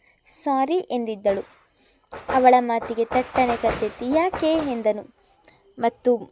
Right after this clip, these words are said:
ಅವತ್ತು ಗಣಕಯಂತ್ರಗಳ ವಿಚಾರದಲ್ಲಿ ನಿಮ್ಮನ್ನು ತಪ್ಪು ತಿಳಿದಿದ್ದೆ. ನನಗೆ ಗೊತ್ತು ನಾನು ಅವತ್ತು ಮಾತನಾಡಿದ್ದು ತಪ್ಪು ಎಂದು. ಅದಕ್ಕೆ ಕ್ಷಮೆ ಕೇಳುತ್ತಿದ್ದೇನೆ" ಎಂದಳು.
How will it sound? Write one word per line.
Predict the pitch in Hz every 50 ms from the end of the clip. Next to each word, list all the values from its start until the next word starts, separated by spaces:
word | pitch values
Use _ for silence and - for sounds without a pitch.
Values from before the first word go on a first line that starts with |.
| _ _ _ _ _ _ _ _ _ _ -
ಅವತ್ತು | - 247 262 285 277 - - 254
ಗಣಕಯಂತ್ರಗಳ | 247 - 226 220 226 247 247 - 269 254 240 233 220 - 226 214 220 214 208
ವಿಚಾರದಲ್ಲಿ | 208 214 202 - 226 226 233 233 220 208 208 208 208 208 214 214 214 208 - _ _ _ _ _ _
ನಿಮ್ಮನ್ನು | - 240 233 233 220 214 214 220 233 233 220 220
ತಪ್ಪು | - _ - 240 247 _ 277 285
ತಿಳಿದಿದ್ದೆ. | 277 294 269 240 240 208 214 214 190 208 202 - - _ _ _ _ _ _ _ -
ನನಗೆ | 226 220 226 226 220 233 262
ಗೊತ್ತು | 247 214 220 220 - _ - 208 - -
ನಾನು | 240 240 240 247 269 277
ಅವತ್ತು | 277 254 240 226 233 226 - 240
ಮಾತನಾಡಿದ್ದು | 226 214 214 214 - 240 233 226 214 208 208 196 208 214
ತಪ್ಪು | 208 - 214 202 _ _ - 220
ಎಂದು. | 214 208 202 196 196 190 190 - _ _ _ - - _ _ -
ಅದಕ್ಕೆ | - 226 254 262 262 - 320 311
ಕ್ಷಮೆ | - - 269 247 247 247 247
ಕೇಳುತ್ತಿದ್ದೇನೆ" | 247 240 220 214 214 208 - - 214 190 196 202 196 196 196 202
ಎಂದಳು. | 196 - 196 190 185 190 185 190 185